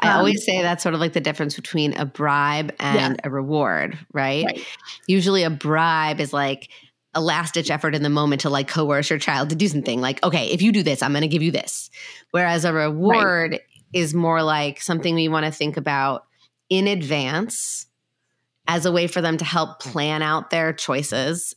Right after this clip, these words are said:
Speaker 1: and motivate their decision making, you know, like, you don't have to do this. And if you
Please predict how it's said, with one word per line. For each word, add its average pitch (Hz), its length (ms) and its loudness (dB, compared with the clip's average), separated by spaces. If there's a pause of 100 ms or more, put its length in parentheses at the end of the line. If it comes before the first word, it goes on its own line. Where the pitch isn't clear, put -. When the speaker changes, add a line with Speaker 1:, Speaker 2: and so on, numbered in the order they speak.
Speaker 1:
and 160 220 2
motivate 160 680 0 (540)
their 160 120 -2
decision 147 380 0
making, 143 680 -2
you 160 120 0
know, 143 400 0
like, 147 280 -2 (920)
you 160 80 0
don't 180 140 0
have 151 160 0
to - 80 -4
do 135 120 0
this. 110 520 -4 (500)
And 151 160 0
if 143 140 -4
you 135 340 0